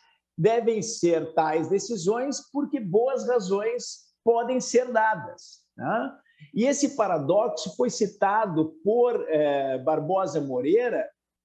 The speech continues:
quando ele, num artigo ainda em mil novecentos e setenta e oito,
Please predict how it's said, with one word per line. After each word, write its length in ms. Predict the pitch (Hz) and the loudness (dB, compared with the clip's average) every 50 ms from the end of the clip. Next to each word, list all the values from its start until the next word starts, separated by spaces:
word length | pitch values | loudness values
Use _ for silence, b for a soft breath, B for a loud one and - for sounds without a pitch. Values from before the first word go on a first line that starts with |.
| _ | _
quando 540 | 214 220 247 269 294 285 254 202 165 160 160 | -2 0 0 2 0 0 0 0 2 2 2
ele, 460 | 170 185 180 202 220 226 226 233 190 | 2 2 4 4 2 2 2 -2 -2
num 200 | 160 147 151 160 | 0 0 0 2
artigo 480 | 170 165 156 160 - - 220 226 185 170 | 2 0 0 -2 -6 -10 -8 -4 0 0
ainda 260 | 165 190 226 240 233 | 0 0 0 -4 -4
em 40 | 202 | -4
mil 100 | 208 208 | -4 -4
novecentos 320 | 190 180 - 180 175 - | -6 -6 -4 -6 -6 -4
e 80 | - 180 | -4 -6
setenta 300 | 175 185 208 208 208 240 | -6 -4 -6 -4 0 2
e 40 | 220 | 2
oito, 480 | 185 185 220 233 226 - - - 247 | 2 4 2 0 0 -4 -12 -16 -16